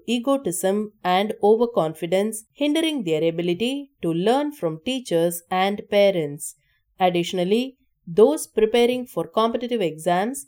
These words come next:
might need to work harder to achieve desired results. Securing admission to foreign universities may involve navigating temporary obstacles. In order to improve your education,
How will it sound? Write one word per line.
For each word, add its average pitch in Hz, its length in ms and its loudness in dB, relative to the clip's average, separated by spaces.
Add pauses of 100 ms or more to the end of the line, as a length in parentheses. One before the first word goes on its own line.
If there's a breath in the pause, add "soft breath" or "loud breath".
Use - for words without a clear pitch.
might 185 320 0
need 311 260 -2
to 170 100 -2
work 190 340 0
harder 180 580 -2 (160)
to 160 200 -6
achieve 202 540 -2
desired 190 600 0
results. 165 680 -4 (380)
Securing 254 680 -2
admission 208 580 2
to 175 100 -4
foreign 220 440 0
universities 170 960 -4
may 175 240 -2
involve 190 600 0
navigating 196 920 -2
temporary 196 560 -2
obstacles. 170 880 -4 (480)
In 262 120 4
order 254 220 2
to 208 200 -6
improve 226 440 0
your 165 220 0
education, 165 760 -4